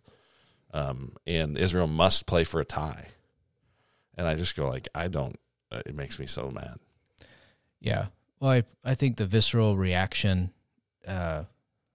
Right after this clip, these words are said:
Speaker 2: is generally right, and I generally appreciate it. So we're probably not the best for balancing each other out on this.
Speaker 1: <laughs> Okay.
Speaker 2: Uh,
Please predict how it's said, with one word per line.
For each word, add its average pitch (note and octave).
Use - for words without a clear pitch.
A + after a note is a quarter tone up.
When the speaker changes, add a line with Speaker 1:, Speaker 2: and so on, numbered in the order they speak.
Speaker 2:
is F#2+
generally F#2
right, F2
and F2
I -
generally D2+
appreciate -
it. -
So F2+
we're G2+
probably G#2
not F2
the E2+
best E2
for D2+
balancing D2
each -
other A#1
out B1+
on A#1
this. -
Speaker 1:
<laughs> -
Okay. -
Speaker 2:
Uh, F2